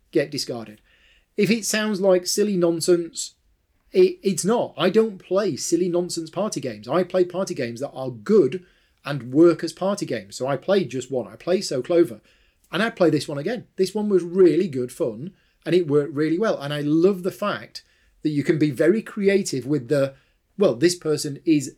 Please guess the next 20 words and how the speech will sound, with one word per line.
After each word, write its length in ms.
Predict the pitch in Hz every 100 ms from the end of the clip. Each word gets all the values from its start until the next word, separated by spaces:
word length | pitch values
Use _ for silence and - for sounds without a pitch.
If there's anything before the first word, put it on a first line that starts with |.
| 135
not 560 | 139 165 151 - - _ _ _ -
this." 500 | 135 127 - - - _ _ _ _
And 140 | 139 151
it 80 |
just, 240 | 135 147 -
yeah, 300 | 143 123 107 147
really, 300 | 151 147 123
really 200 | 120 110
good. 180 | 107 -
Anyway, 240 | 185 139
that 240 | 117 180 185
is 300 | 165 151 -
Secret 520 | - - 190 185 180 -
Identity. 680 | 147 135 160 143 110 107 _ _ _ - - - _ _ _ _ _ _
Next 320 | - 202 208 175
up, 180 | 120 - _
<clears throat> 560 | _ - 233 185 135 -
I 100 | 139
played 240 | 180 160
Ascendancy 720 | 147 180 156 127 127 131 107